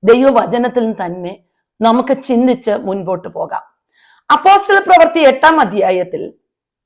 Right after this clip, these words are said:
എത്യോപ്യ രാജ്ഞിയുടെ ഒരു ധനകാര്യ മന്ത്രി യെരുശലേമിൽ നിന്ന്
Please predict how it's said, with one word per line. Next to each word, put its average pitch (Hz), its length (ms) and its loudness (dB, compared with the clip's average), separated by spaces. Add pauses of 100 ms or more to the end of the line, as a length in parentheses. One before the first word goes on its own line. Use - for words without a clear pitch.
(880)
എത്യോപ്യ 403 580 4
രാജ്ഞിയുടെ 233 960 0 (1300)
ഒരു 269 240 4
ധനകാര്യ 262 720 4
മന്ത്രി 185 640 -6 (500)
യെരുശലേമിൽ 339 920 4
നിന്ന് 214 440 -2